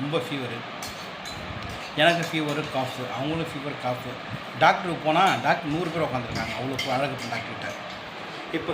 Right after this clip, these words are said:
கிளைமேட் மாறினதால எல்லாருக்கும் அந்த கோல்டு, காஃபெல்லாம் வருதான். என் ஒய்ஃப் உட்காந்துருக்காங்க,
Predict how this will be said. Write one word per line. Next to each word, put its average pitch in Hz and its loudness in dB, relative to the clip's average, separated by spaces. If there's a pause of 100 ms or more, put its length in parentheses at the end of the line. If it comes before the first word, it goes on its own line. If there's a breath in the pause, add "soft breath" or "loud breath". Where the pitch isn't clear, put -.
கிளைமேட் 226 4
மாறினதால 175 6
எல்லாருக்கும் 175 8
அந்த 143 0 (340)
கோல்டு, 156 4
காஃபெல்லாம் 143 4
வருதான். 123 -2 (720)
என் 139 -2
ஒய்ஃப் 156 -2
உட்காந்துருக்காங்க, 139 -2